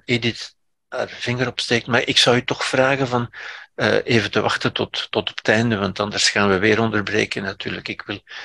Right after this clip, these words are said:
nog eventjes verder gaan hiermee. Oké.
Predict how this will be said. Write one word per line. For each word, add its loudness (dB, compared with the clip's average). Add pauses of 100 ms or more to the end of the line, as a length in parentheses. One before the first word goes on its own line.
(220)
nog -6
eventjes 0
verder -4
gaan -4
hiermee. -16 (2500)
Oké. 2